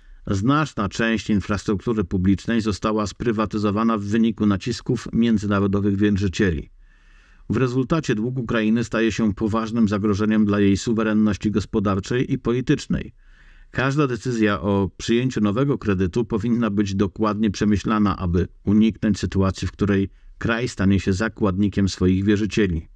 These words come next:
O korupcji na Ukrainie wspominałem już w moich materiałach wielokrotnie.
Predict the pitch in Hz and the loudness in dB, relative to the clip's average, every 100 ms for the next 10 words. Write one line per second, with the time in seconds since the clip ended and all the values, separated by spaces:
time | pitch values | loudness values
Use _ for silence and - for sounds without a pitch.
0 | - - - - - - - - - - | -20 -20 -20 -20 -20 -20 -20 -20 -20 -20
1 | - - - - - - - - - - | -20 -20 -20 -20 -20 -20 -20 -20 -20 -6
2 | 123 - 156 180 - 117 107 98 104 113 | -2 2 2 2 0 0 0 0 0 2
3 | 120 - 113 110 110 110 107 95 104 101 | 0 -2 2 2 4 4 2 4 2 2
4 | - 95 104 98 98 101 98 98 90 87 | 0 -2 0 0 0 2 2 2 0 -4
5 | 80 95 | -4 -8